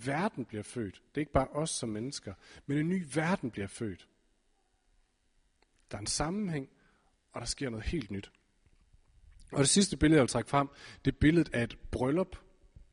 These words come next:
Nogle af jer har sikkert været til bryllup for nylig. Vi har haft et par bryllupper her i kirken i sommer.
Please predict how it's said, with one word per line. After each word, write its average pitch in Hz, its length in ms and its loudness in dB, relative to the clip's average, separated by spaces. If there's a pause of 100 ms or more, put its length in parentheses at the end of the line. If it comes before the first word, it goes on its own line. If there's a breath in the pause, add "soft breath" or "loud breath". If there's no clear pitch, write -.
(1400 soft breath)
Nogle 147 240 2
af 139 40 4
jer 127 60 2
har 113 320 -4
sikkert 147 260 -2
været 110 120 -2
til 107 60 -14
bryllup 139 340 2
for - 140 -2
nylig. 147 340 0
Vi 117 40 0
har 110 80 0
haft 135 180 -2
et 120 80 -2
par 156 180 6
bryllupper 143 360 2
her 127 100 -2
i 127 60 -2
kirken 160 320 -4
i 113 40 -6
sommer. 139 400 -4